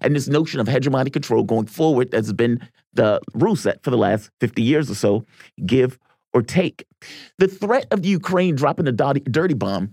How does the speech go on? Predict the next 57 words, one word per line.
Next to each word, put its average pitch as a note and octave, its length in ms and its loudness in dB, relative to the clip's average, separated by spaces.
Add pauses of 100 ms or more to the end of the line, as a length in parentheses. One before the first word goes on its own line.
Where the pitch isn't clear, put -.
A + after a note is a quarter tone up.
(200)
has D#3+ 200 0
also F3+ 300 0
started A#2 360 0
to A#2+ 60 -2
bubble A#2+ 360 0
up. - 120 -6 (480)
And G3 100 2
I G#3 60 2
suspect G#3 400 -4
a G3+ 40 0
lot A3 200 2
of G#3+ 80 2
this E3 100 -4
has E3 220 0
to D#3+ 40 -4
do D3 140 2
with C3 100 0
a B2+ 60 -6
certain D3 260 0
level B2+ 200 2
of G#2+ 80 0
desperation A#2 580 0
from G#2+ 140 0
the G2 40 -4
standpoint G#2+ 440 0
of G2+ 80 -2
the G2 80 -2
West E2+ 340 -2
and G#2 100 0
Ukraine. G#2 520 -2 (320)
Their A#2 100 4
offensive D3 600 0
has A#2 100 2
basically G#2+ 540 0 (260)
come A2+ 160 -2
to G#2+ 140 -2
an G2+ 240 -4
end. G2+ 280 -2 (300)
Twenty C#3 200 2
percent B2 300 -2
of A2+ 60 -2
the A#2 100 2
territory A2 500 0
has F#2+ 100 -2
basically G2 320 -2
been G2 100 -2
taken - 200 -4
by A#2 80 -2
Russia. G#2+ 360 -4
Russia A2 240 -4
continues G#2 380 -6
to G2+ 80 -4
make F#2+ 260 -2 (300)
gains A2 260 2
in G#2 80 0
Bakhmut. F#2+ 480 -2 (540)
And D3+ 260 2